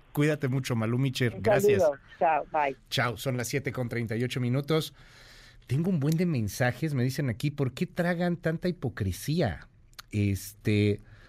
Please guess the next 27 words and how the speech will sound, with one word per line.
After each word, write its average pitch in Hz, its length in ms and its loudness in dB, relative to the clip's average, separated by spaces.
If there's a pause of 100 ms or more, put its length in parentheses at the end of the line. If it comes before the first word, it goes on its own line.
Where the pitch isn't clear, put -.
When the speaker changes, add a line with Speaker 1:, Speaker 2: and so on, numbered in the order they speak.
(880)
Speaker 1:
como 120 320 2
que 127 100 0
no 127 180 2
se 185 120 -4
le 165 80 0
entiende 147 320 0
muy 151 200 2
bien 147 200 0
el 135 120 -4
tema 147 320 0
a 104 260 0
Malú. 107 500 2 (680)
Es 123 100 -2
que 170 100 -2
sí 160 120 2
está 156 160 0
su-, 170 160 -2
de 143 160 2
por 156 160 -2
sí 190 120 0
el 175 80 2
proceso 143 300 0
está 170 140 0
enredado, 151 520 4
pues 98 160 -6
imagínese. 107 640 0 (1000)
Ayer 160 560 2